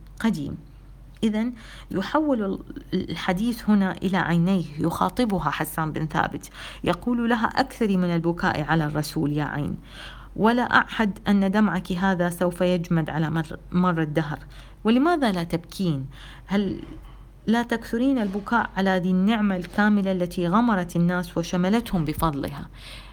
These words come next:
آه، كأنما يسألها سؤال استنكاري، هو يسأل ويجيب نفسه: "لماذا لا تبكين يا عين على صاحب النعمة التي غمرت الناس؟" أهم نعمة هي نعمة الإسلام التي أتمها الله سبحانه وتعالى على الناس،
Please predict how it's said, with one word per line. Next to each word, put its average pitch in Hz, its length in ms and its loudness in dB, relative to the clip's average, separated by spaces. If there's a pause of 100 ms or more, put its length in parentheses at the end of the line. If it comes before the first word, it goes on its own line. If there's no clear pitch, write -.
(120)
آه، 170 540 4
كأنما 233 640 2
يسألها 214 540 2
سؤال 214 560 4
استنكاري، 180 840 0 (300)
هو 170 140 2
يسأل 208 420 0
ويجيب 185 420 0
نفسه: 160 380 -2 (220)
"لماذا 226 340 4
لا 202 100 0
تبكين 196 480 -2
يا 165 280 -2
عين 170 260 0 (420)
على 185 240 2
صاحب 233 460 6
النعمة 175 420 2
التي 165 300 -2
غمرت 156 400 0
الناس؟" 151 440 -2
أهم 247 380 4
نعمة 254 420 4 (320)
هي 180 200 4
نعمة 190 480 2
الإسلام 180 640 0
التي 180 440 -2
أتمها 226 640 2 (340)
الله 196 300 4
سبحانه 202 640 2
وتعالى 190 500 2
على 214 220 2
الناس، 208 420 0